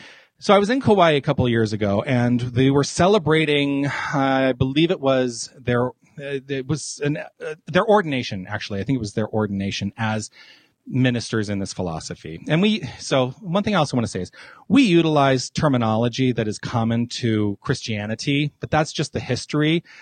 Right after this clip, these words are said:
Um, you know, you get to use whatever term works for you. I go to minister, I use spiritual leader, whatever,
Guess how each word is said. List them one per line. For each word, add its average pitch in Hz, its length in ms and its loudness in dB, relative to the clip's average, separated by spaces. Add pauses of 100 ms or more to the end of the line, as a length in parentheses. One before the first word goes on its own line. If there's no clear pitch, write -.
(180)
Um, 127 440 2 (420)
you 175 100 2
know, 180 300 4 (140)
you 170 180 -2
get 185 160 0
to 170 100 -4
use 160 220 4
whatever 131 640 4
term 123 500 2
works 113 200 -2
for 113 160 -2
you. 95 360 -4 (120)
I 139 140 2
go 139 120 2
to 131 80 4
minister, 127 560 2
I 120 60 2
use 117 480 -2
spiritual 120 440 -4
leader, 110 340 0
whatever, 98 500 -4